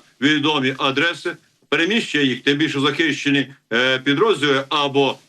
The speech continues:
е, наприклад, бомбосховища, або підвали, або інші,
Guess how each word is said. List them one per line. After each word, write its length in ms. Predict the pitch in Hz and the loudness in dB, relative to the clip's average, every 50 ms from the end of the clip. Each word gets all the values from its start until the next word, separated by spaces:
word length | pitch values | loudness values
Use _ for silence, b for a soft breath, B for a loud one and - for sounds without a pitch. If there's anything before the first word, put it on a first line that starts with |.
| _ - | _ -4
е, 300 | 113 123 131 131 131 131 | -2 0 2 2 0 0
наприклад, 540 | 131 135 131 143 143 143 143 139 127 110 127 123 | 0 -2 -2 0 -2 0 0 -2 -2 0 -2 0
бомбосховища, 880 | 135 139 139 135 139 131 - - 160 165 160 151 131 - - 123 117 117 | 0 0 0 0 -2 -2 -2 0 0 2 2 0 -2 -2 -2 0 0 0
або 300 | 113 117 123 123 117 - | 0 0 0 0 0 -2
підвали, 500 | - 117 110 110 123 147 156 151 143 135 | -2 -4 -2 0 0 0 2 2 0 0
або 200 | 120 110 117 135 | 0 0 0 0
інші, 340 | 160 160 143 - 156 143 | 0 0 -2 -2 -4 -4